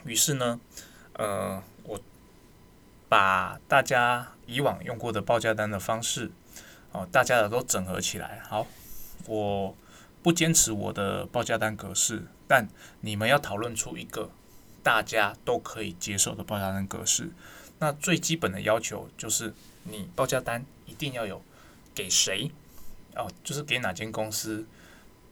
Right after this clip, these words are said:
你的联络人是谁，你联络人的联络方式，你报价单的单号，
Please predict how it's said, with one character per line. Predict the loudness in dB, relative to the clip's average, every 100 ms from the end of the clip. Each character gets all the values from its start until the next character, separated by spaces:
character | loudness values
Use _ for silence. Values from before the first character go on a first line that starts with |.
| -14
你 | -8
的 | -4
联 | -2 0
络 | 0
人 | 0
是 | 0
谁， | 0 0 -2 -10 -18 -20 -20 -16
你 | -12 -4
联 | -2 0
络 | 0
人 | 0 0
的 | -2
联 | -2 -4
络 | -4
方 | -2 -4 -2
式， | -2 -2 -6 -14 -20 -20 -20 -20 -16
你 | -14 0
报 | 2 4
价 | 4 4
单 | 2 0
的 | -4
单 | -4 -4 -4
号， | 0 0 0